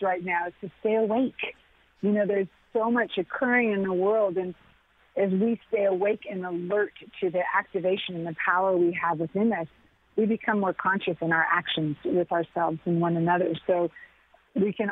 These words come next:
always have an intention to be awake and alert to all that is occurring and, and know that we have all that we need to participate in all that is occurring.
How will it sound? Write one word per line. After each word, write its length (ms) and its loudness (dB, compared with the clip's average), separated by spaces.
always 400 2
have 180 -2
an 100 -4
intention 680 -4
to 80 0
be 160 2
awake 380 0
and 120 0
alert 440 0
to 140 0
all 200 2
that 120 2
is 140 0
occurring 680 0
and, 280 0
and 380 2
know 580 4
that 140 0
we 260 2
have 380 4
all 160 2
that 100 2
we 140 4
need 460 2
to 60 -4
participate 800 -4
in 160 0
all 140 2
that 160 -2
is 140 -2
occurring. 520 -2